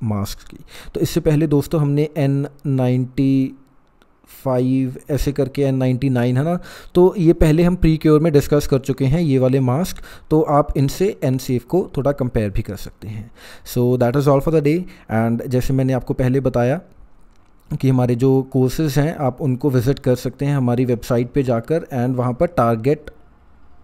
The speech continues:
ट्वेंटी ट्वेंटी वन के जो कोर्सेज हैं for टू थाउजेंड ट्वेंटी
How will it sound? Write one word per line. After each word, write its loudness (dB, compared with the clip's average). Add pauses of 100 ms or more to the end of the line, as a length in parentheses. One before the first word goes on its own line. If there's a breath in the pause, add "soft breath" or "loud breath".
(600)
ट्वेंटी 0
ट्वेंटी -2
वन 0
के -4
जो -2
कोर्सेज -2
हैं -2
for -2
टू 0
थाउजेंड 0
ट्वेंटी -2